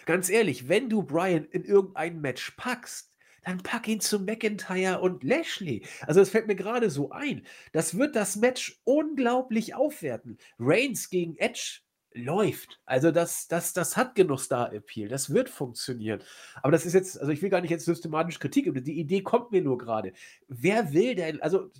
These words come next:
sorry, Lashley gegen McIntyre hat null Mania-Potenzial. Äh, f-, stellt euch mal zwei Paarungen vor und dann, äh, überlegt euch mal. McIntyre, Lashley, Lashley, Lesnar. So, also, <clears throat> guck, ob, ob da irgendwie euch was anspricht und das andere vielleicht nicht.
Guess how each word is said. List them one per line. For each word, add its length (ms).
sorry, 500
Lashley 500
gegen 300
McIntyre 600
hat 180
null 640
Mania-Potenzial. 1700
Äh, 260
f-, 240
stellt 260
euch 100
mal 160
zwei 220
Paarungen 380
vor 220
und 80
dann, 200
äh, 380
überlegt 380
euch 180
mal. 260
McIntyre, 800
Lashley, 600
Lashley, 580
Lesnar. 520
So, 220
also, 560
<clears throat> 1120
guck, 120
ob, 240
ob 140
da 80
irgendwie 380
euch 140
was 140
anspricht 460
und 80
das 120
andere 200
vielleicht 240
nicht. 200